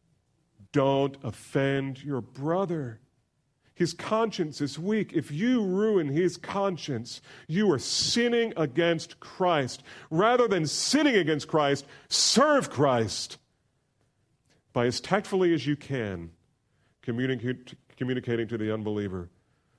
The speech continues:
'My devotion is to Christ. We cannot eat this. We'd love to talk to you about the gospel, maybe in some other way,' and move on."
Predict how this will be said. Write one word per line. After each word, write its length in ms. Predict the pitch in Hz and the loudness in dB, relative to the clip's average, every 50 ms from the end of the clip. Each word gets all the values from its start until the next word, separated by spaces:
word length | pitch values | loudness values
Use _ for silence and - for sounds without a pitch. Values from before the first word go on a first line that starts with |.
| _ _ _ _ - | _ _ _ _ -8
'My 140 | 123 113 | -6 -4
devotion 440 | 101 107 98 113 120 117 - 135 123 | -4 -2 0 0 0 0 -2 -4 -6
is 120 | 120 113 - | -6 -6 -8
to 80 | 113 | -12
Christ. 760 | - - - 101 95 92 92 90 - - - - - - - _ _ _ _ _ _ _ _ _ _ _ _ _ _ - | -14 -12 -10 -10 -8 -8 -10 -12 -14 -16 -18 -18 -20 -20 -20 _ _ _ _ _ _ _ _ _ _ _ _ _ _ -12
We 140 | 107 104 98 | -12 -12 -10
cannot 420 | - 113 113 107 110 110 113 113 | -6 -6 -6 -6 -6 -8 -8 -10
eat 220 | 113 92 90 _ | -10 -12 -12 _
this. 600 | - 90 90 92 92 - - - - - - _ _ _ _ _ _ - - - _ _ _ _ _ _ - | -14 -14 -14 -14 -14 -16 -20 -20 -20 -20 -20 _ _ _ _ _ _ -18 -18 -18 _ _ _ _ _ _ -10
We'd 180 | 113 110 107 98 | -8 -6 -6 -4
love 300 | 110 113 120 127 123 104 | -4 -2 -2 -2 -2 -4
to 60 | 110 | -8
talk 240 | - 117 107 98 - | -8 -8 -8 -8 -8
to 60 | 104 | -8
you 60 | 98 | -8
about 220 | 95 90 98 95 - | -8 -8 -8 -10 -10
the 80 | 101 | -12
gospel, 560 | 92 98 95 98 98 - - - 110 95 98 _ _ _ _ _ _ _ _ - | -12 -12 -12 -12 -14 -16 -18 -20 -20 -20 -20 _ _ _ _ _ _ _ _ -12
maybe 260 | - 110 107 104 107 | -8 -6 -6 -6 -6
in 100 | 104 98 | -8 -10
some 200 | - - 104 104 | -10 -10 -10 -8
other 180 | 101 98 101 98 | -8 -8 -8 -8
way,' 380 | 98 101 98 95 95 92 95 _ _ _ _ _ _ _ _ _ _ _ _ _ _ _ _ _ _ _ _ _ - | -8 -8 -10 -10 -12 -14 -16 _ _ _ _ _ _ _ _ _ _ _ _ _ _ _ _ _ _ _ _ _ -16
and 120 | 98 90 85 | -14 -12 -10
move 200 | 90 87 80 87 | -10 -10 -10 -10
on." 180 | 87 85 82 | -12 -14 -16